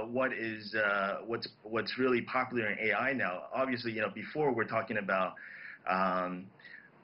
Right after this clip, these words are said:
maybe Alexa or Siri as being A I, but now, you know, the technology, hardware and software-wise,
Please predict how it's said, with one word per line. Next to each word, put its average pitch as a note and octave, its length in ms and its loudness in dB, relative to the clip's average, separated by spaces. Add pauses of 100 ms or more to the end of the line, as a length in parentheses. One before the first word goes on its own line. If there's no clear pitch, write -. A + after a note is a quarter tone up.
maybe A2+ 380 0
Alexa A#2+ 760 0
or F#2+ 100 -6
Siri C3 560 0
as G2 300 0
being G2+ 280 -8
A G2 200 2
I, B2 340 4
but A#2 80 -4
now, E3 320 4
you D3 160 0
know, C3+ 300 2 (240)
the C3 80 -4
technology, C3 960 0
hardware D3 600 2
and E3 160 -2
software-wise, G2 960 -2